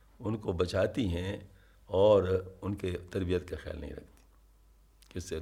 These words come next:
ان کو کتنا نقصان ہوگا، مطلب یہ بات ہوتی۔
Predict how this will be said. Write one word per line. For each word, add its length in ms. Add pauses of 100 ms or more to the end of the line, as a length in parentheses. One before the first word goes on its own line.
(100)
ان 240
کو 120
کتنا 280
نقصان 280
ہوگا، 300 (960)
مطلب 200
یہ 320 (880)
بات 260
ہوتی۔ 180